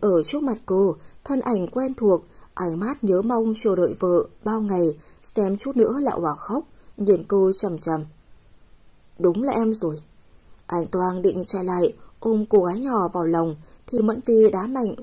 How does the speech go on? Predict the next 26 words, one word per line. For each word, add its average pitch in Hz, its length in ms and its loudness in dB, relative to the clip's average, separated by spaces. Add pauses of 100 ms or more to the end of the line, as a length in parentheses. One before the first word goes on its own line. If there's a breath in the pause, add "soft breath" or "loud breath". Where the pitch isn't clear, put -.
vào 170 140 0
nơi 160 180 -2
đó. 160 380 -6 (840)
"Anh 185 160 -2
Hâm 233 260 -2
à, 156 100 0 (460)
đây 269 180 6
là 220 60 2
nhà 185 200 2
tôi. 165 220 0 (440)
Dù 196 220 2
mới 165 180 2
tới, 175 340 0 (280)
nhưng 175 260 6
tôi 180 180 6
cũng 165 180 2
không 233 200 2
muốn 196 200 2
kết 311 180 -6
giao 214 240 0
hàng 214 200 -4
xóm 165 280 -4
với 214 100 0
anh. 160 100 -4 (480)
Biến 175 180 2
thái." 170 280 -6